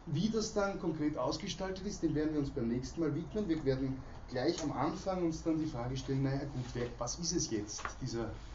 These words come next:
Leviathan, wie kommt er zustande und welche Machtpositionen hat er dann uns gegenüber? Das leitet Hobbes dann klassisch in seinem deduktiven Ansatz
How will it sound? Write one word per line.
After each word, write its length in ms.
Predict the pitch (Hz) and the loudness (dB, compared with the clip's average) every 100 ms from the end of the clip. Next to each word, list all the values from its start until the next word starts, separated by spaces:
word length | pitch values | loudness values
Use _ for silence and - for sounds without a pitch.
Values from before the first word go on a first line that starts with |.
| - - 123 | -12 -8 -4
Leviathan, 680 | 117 135 143 - 123 147 147 | 0 2 2 2 2 2 0
wie 80 | |
kommt 260 | 123 131 139 | -2 -2 -2
er 80 | 135 | -4
zustande 640 | - - 98 98 127 175 175 - - - - - - - - - | -6 -4 -2 -2 0 0 -2 -8 -12 -12 -10 -10 -12 -12 -10 -4
und 140 | 120 123 - - - 107 | -4 -4 -10 -12 -10 -2
welche 540 | 131 160 - 160 147 - - - - - | 0 2 4 4 4 0 -8 -12 -12 0
Machtpositionen 1040 | 117 117 - 131 131 131 123 117 123 135 - - - - - 127 | 2 2 0 -2 -2 -2 0 0 2 0 -4 -10 -10 -10 -6 -2
hat 180 | - - - | -2 -4 -2
er 300 | 131 117 113 - - - - | 2 2 2 -4 -12 -6 2
dann 300 | 120 127 - - | 2 2 -2 2
uns 300 | 165 165 - | 2 2 0
gegenüber? 500 | 123 127 135 139 160 | -2 -2 0 4 4
Das 160 | - | 6
leitet 320 | 123 123 135 | 6 6 4
Hobbes 300 | 123 123 - | 4 4 4
dann 180 | 139 135 131 - - - - - | 0 0 -2 -8 -10 -12 -8 6
klassisch 400 | 123 127 139 131 | 6 6 0 0
in 100 | 123 | 4
seinem 240 | 123 117 | 4 4
deduktiven 420 | 120 117 - 113 98 | 0 0 -2 -4 -2
Ansatz 480 | 104 104 107 - | -2 -2 -4 -4